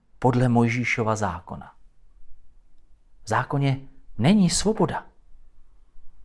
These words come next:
Není v něm ani milost. Milost a pravda osvobozuje. A tahle milost a pravda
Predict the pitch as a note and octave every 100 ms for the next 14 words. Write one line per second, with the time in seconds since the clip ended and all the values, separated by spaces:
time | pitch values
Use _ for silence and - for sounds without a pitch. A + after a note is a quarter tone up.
0 | - A#2+ D3 C#3 C3+ A2 A#2+ A2 F3+ D#3+
1 | - - - - - - - - - -
2 | - - - - A#2+ F3+ A#3+ F#3+ - -
3 | A#2 D3 G#3+ G3+ C#3+ F#3+ - F#3 D#3 C3
4 | B2+ - - - C#3+ C#3 B2+ D3+ E3+ D3+
5 | - - D#3+ D#3 G3+